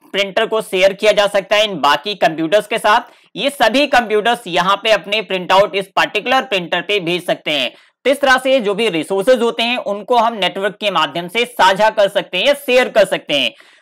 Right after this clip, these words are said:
दूसरी अगर हम जरूरत की बात करें तो ये होता है रिलायबिलिटी, मीन्स विश्वसनीयता। अब ये इसका पॉइंट यहाँ पे क्यों आता है विश्वसनीयता?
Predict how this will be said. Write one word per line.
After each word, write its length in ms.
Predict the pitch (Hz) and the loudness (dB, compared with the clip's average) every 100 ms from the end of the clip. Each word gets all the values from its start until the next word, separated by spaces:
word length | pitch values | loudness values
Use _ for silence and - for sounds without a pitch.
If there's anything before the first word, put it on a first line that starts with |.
| - | -8
दूसरी 300 | 165 240 294 | -6 -2 4
अगर 160 | 285 269 | 4 4
हम 220 | 269 233 | 0 -2
जरूरत 380 | - 170 233 240 | -4 0 -2 -2
की 120 | 226 | 0
बात 240 | 214 190 | 2 2
करें 200 | - 208 | 0 -4
तो 120 | 254 226 | -4 -4
ये 80 | |
होता 260 | 220 202 214 | -2 0 2
है 120 | 233 | 2
रिलायबिलिटी, 640 | 190 214 226 226 214 190 170 | 2 4 4 2 -2 -2 -6
मीन्स 280 | 156 214 190 | -6 -8 -6
विश्वसनीयता। 800 | 156 - 247 233 233 233 - 156 | -4 -4 -2 -4 -4 -6 0 0
अब 340 | 123 - 160 | 0 -4 -4
ये 140 | 208 | -6
इसका 420 | 226 - - - 254 | -6 -10 -6 0 0
पॉइंट 340 | 254 226 233 | 0 -2 -2
यहाँ 140 | 208 | -4
पे 140 | 202 214 | -2 -4
क्यों 200 | 214 202 | -2 -2
आता 180 | 196 214 | 0 0
है 80 | |
विश्वसनीयता? 800 | 202 143 180 170 202 220 208 220 | -2 -4 -8 -6 -4 -2 0 -2